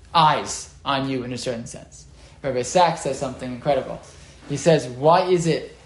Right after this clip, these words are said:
that when do, when do we count Jews? We count, we, when do we count people? When does a nation count themselves? To know their strength, to know their power."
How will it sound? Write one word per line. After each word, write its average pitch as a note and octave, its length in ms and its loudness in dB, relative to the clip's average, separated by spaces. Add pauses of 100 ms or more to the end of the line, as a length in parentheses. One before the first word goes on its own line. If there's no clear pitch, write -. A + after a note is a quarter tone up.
(200)
that D3 340 2
when F3 100 6
do, F#3+ 100 4
when E3+ 260 4
do F#3 60 4
we E3 120 2
count D#3 360 -2
Jews? E3+ 380 0
We E3 80 -6
count, F3+ 420 -2
we, E3 100 -6
when E3+ 200 -4
do F#3 60 2
we D#3+ 80 0
count E3+ 340 -2
people? G#3+ 200 0
When G3+ 80 2
does F#3 80 0
a E3+ 80 2
nation E3 360 0
count D3+ 220 -2
themselves? A#3 440 2 (360)
To F3+ 100 -2
know E3 200 6
their E3 120 2
strength, - 640 0 (280)
to D#3 100 -2
know D3 120 2
their C#3+ 120 0
power." C3 500 -2